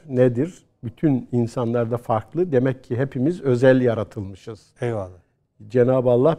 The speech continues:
Speaker 1: bize özel ilgi göstermiş.
Speaker 2: Hamdolsun.
Speaker 1: Ee, bunun ötesinde...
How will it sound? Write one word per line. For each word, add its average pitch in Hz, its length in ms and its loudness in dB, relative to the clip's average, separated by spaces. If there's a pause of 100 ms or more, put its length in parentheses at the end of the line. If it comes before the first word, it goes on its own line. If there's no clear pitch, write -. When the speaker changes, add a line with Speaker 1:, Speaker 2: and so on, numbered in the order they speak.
Speaker 1:
bize 127 460 2
özel 139 400 8
ilgi 135 360 0
göstermiş. 110 800 0 (960)
Speaker 2:
Hamdolsun. 127 600 2
Speaker 1:
Ee, - 40 -20 (200)
bunun 190 240 4
ötesinde... 180 760 4